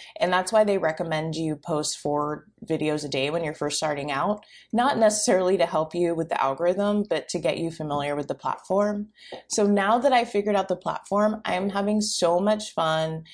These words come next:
Um, I, I never thought I would do a TikTok, TikTok dancing video. I've done two now, and there will probably be more.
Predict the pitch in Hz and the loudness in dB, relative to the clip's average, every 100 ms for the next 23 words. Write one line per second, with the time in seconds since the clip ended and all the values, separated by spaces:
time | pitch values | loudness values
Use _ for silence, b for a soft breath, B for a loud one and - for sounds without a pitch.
0 | B B - 165 160 147 147 147 131 - | B B 2 4 6 4 2 0 -4 -6
1 | _ _ - 185 180 180 - 180 175 185 | _ _ 2 2 2 -2 -2 0 2 2
2 | 214 214 214 208 202 202 202 202 180 - | 4 6 6 4 4 4 2 -2 -4 -2
3 | 208 - - _ _ - 262 254 208 208 | -2 -2 -8 _ _ 0 0 2 0 2
4 | 185 190 180 175 165 160 156 175 196 196 | 0 0 -2 -2 0 0 0 2 -2 -2
5 | - - 214 208 170 147 143 156 175 B | -6 -2 2 2 2 0 -2 -2 -4 B
6 | B - 170 170 175 170 165 185 175 202 | B 0 0 2 2 2 2 2 2 2
7 | 208 202 185 147 143 147 151 | 0 0 0 0 0 0 -4